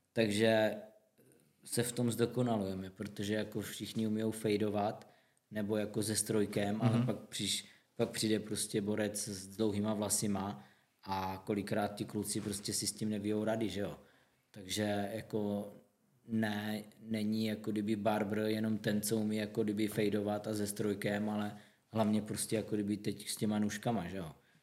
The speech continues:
Speaker 1: Dlouhý vlasy, sekce a tak. Takže toto jsme hodně teďkom s tím Michalem vlastně byli v té Bratislavě,
Speaker 2: Mhm.
Speaker 1: u jednoho prostě takového dobrýho barbera,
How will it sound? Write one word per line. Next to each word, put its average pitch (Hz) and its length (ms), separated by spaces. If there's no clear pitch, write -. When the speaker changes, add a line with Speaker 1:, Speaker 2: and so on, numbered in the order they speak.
Speaker 1:
Dlouhý 101 280
vlasy, 95 540
sekce 95 640
a 87 180
tak. 92 260
Takže 117 500
toto 139 760
jsme 127 240
hodně 123 240
teďkom 127 380
s - 80
tím 127 140
Michalem 117 500
vlastně 110 240
byli 113 160
v 113 140
té 113 60
Bratislavě, 120 840
Speaker 2:
Mhm. 120 340
Speaker 1:
u 104 440
jednoho 107 600
prostě - 440
takového 107 420
dobrýho 104 380
barbera, 101 640